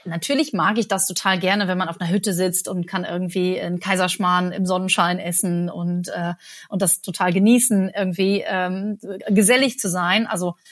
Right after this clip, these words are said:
all die Dinge natürlich, sagen wir alle mit ein bisschen Wehmut, äh, das letzte Mal lange vor der Pandemie natürlich. Ähm, das sind ja jetzt schon einige Monate und, äh, schon zwei Skisaisonzeiten ins, äh, Land gegangen, ohne dass wir alle irgendwie in die Berge gekonnt hätten.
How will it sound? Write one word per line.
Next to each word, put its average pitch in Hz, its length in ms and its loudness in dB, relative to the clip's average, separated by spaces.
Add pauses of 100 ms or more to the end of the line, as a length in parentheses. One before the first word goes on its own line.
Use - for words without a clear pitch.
(260)
all 240 180 6
die 240 140 4
Dinge 226 240 2
natürlich, 220 500 0
sagen 208 240 2
wir 196 180 0
alle 208 120 2
mit 208 160 2
ein 196 80 -2
bisschen 185 300 -2
Wehmut, 220 400 6 (320)
äh, 196 240 4
das 190 160 -2
letzte 208 300 0
Mal 190 440 4
lange 202 300 2
vor 277 160 2
der 262 100 2
Pandemie 226 680 4
natürlich. 269 640 -2 (480)
Ähm, 214 640 4
das 202 120 -8
sind 208 160 -4
ja 202 120 2
jetzt 190 200 -4
schon 185 100 -4
einige 190 580 -2
Monate 196 720 -2
und, 180 300 -8
äh, 185 220 -6
schon 175 180 -6
zwei 233 420 2
Skisaisonzeiten 185 1600 -2
ins, 196 340 0
äh, 196 160 0
Land 190 240 0
gegangen, 196 360 -4
ohne 196 200 0
dass 175 200 -4
wir 185 260 -2
alle 180 240 -2
irgendwie 180 300 -4
in 185 60 -4
die 175 80 -4
Berge 180 300 -6
gekonnt 233 340 -2
hätten. 254 280 -2